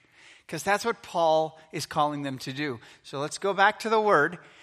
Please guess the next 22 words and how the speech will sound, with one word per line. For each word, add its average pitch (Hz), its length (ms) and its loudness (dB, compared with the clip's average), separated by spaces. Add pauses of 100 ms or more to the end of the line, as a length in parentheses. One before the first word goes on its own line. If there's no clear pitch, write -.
(180)
Look 175 140 -2
at 175 60 2
that. 131 340 2
You 165 80 -8
see, 190 240 -4
what 180 160 -10
the 170 180 4
united 175 640 4
church 240 420 0
will 180 140 2
have 160 640 4
endurance, 156 1000 -2 (200)
'cause 160 240 -2
the 156 120 -8
God 170 380 8
of 208 140 0 (120)
endurance 165 640 -2
will 147 120 -4
give 143 200 -4
it 147 120 -6
to 135 100 -4
us. 117 160 -4